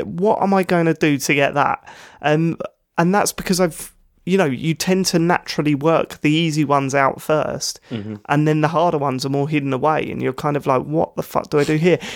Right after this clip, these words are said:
Speaker 1: It does wake, make one mistake, and I don't know if you thought about this as well,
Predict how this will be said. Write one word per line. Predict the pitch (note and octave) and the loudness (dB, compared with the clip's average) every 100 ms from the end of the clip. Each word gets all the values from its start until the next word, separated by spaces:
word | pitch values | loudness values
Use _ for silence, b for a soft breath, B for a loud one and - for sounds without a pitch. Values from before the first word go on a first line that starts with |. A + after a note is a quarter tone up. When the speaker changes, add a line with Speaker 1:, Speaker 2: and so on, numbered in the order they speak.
| B | B
Speaker 1:
It | E3 - | 0 2
does | G#3+ G3+ | 0 2
wake, | G#3+ G3+ - | 0 0 0
make | E3+ E3+ - | 0 0 0
one | D3 C#3+ E3 D#3 | -8 0 0 2
mistake, | D3+ - - C#3+ B2 - | 0 0 2 0 0 -4
and | C#3+ | -4
I | D3 | 2
don't | F3 E3+ | 2 4
know | D#3+ | 0
if | D3+ D#3+ | 0 -6
you | |
thought | - C#3 | -4 -4
about | - C3 - | -2 -2 -2
this | C#3 C3+ | -4 -4
as | B2+ | 0
well, | C#3+ C3 | 2 2